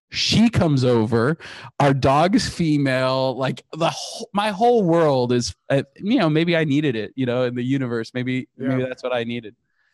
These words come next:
Speaker 2: If you had a crystal ball, you know, any good father's gonna say yes. Let me just ask the question. If you knew, <laughs> this is something I'm, I'm struggling with and asking myself. If you knew that your third was gonna be a girl, would you still have a third?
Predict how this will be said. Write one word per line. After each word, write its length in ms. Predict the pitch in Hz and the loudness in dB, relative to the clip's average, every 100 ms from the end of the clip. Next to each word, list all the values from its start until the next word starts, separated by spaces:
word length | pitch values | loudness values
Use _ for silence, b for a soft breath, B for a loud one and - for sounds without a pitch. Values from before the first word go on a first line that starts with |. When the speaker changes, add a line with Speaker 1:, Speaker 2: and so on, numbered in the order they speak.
| _ | _
Speaker 2:
If 220 | 160 143 | -20 -12
you 80 | 156 | -6
had 120 | 160 | -6
a 40 | 147 | -6
crystal 340 | 165 160 147 | -10 -10 -8
ball, 300 | 135 135 143 | -6 -6 -8
you 120 | 151 | -10
know, 220 | 127 110 120 | -10 -12 -10
any 220 | 147 139 | -10 -8
good 200 | 139 127 | -8 -6
father's 480 | 139 127 123 117 - - | -6 -6 -6 -8 -12 -12
gonna 260 | 139 131 123 | -8 -8 -8
say 560 | - - - 127 123 123 B B B B B B B | -10 -12 -8 -6 -6 -8 B B B B B B B
yes. 340 | 123 123 120 - - | -8 -6 -6 -10 -14
Let 160 | 185 165 | -12 -10
me 80 | 143 | -8
just 320 | 123 - - | -8 -8 -10
ask 220 | 131 117 - | -10 -10 -8
the 60 | |
question. 360 | - 104 - 131 | -6 -6 -8 -12
If 180 | 151 - | -12 -6
you 140 | 165 | -2
knew, 220 | 180 165 165 | 0 2 0
<laughs> 720 | - - - - - 170 - | 0 -6 -16 -18 -14 -12 -10
this 100 | 135 | -6
is 60 | |
something 320 | 170 143 143 | -4 -2 -2
I'm, 200 | 135 135 143 | -2 -4 -8
I'm 140 | 139 | -8
struggling 480 | 113 - 160 143 135 | -6 -4 -2 -2 -4
with 320 | 135 131 - | -6 -8 -10
and 120 | 160 | -8
asking 340 | 135 131 - 123 | -6 -6 -8 -8
myself. 800 | 117 - 139 - - - - _ - | -8 -6 -6 -8 -16 -20 -20 _ -14
If 160 | 131 | -8
you 140 | 156 160 | -4 -2
knew 460 | 160 165 170 165 151 | 0 2 2 0 -4
that 180 | 147 | -4
your 140 | 135 131 | -4 -6
third 440 | - 143 143 135 | -4 -2 -2 -2
was 180 | 135 113 | -4 -4
gonna 200 | 135 127 | -6 -6
be 120 | 127 | -6
a 60 | 123 | -4
girl, 240 | 131 135 | -4 -4
would 100 | 131 | -4
you 60 | 123 | -6
still 180 | - 135 | -8 -8
have 60 | 127 | -8
a 40 | |
third? 380 | 127 139 143 | -6 -6 -6